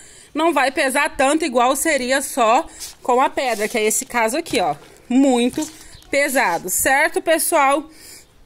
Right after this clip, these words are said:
Outra dúvida, adubação. Jéssica, como que eu faço a adubação na pedra brita? Pessoal, normal. Muita gente acha que as orquídeas, elas absorvem nutriente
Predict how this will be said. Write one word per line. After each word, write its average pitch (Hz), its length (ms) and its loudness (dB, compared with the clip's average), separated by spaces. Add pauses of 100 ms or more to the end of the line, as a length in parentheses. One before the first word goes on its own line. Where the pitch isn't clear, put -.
(520)
Outra 381 380 4
dúvida, 294 500 2
adubação. 262 720 0
Jéssica, 269 640 -2
como 311 340 2
que 359 100 0
eu 330 100 2
faço 254 420 0
a 247 40 2
adubação 226 840 -2 (260)
na 226 260 -2
pedra 254 340 0
brita? 220 300 -4
Pessoal, 254 640 -2 (600)
normal. 302 720 2 (320)
Muita 359 440 0
gente 269 340 -4
acha 226 580 -2 (440)
que 320 80 0
as 320 140 4
orquídeas, 240 600 0
elas 247 300 2
absorvem 233 960 2 (320)
nutriente 247 1040 0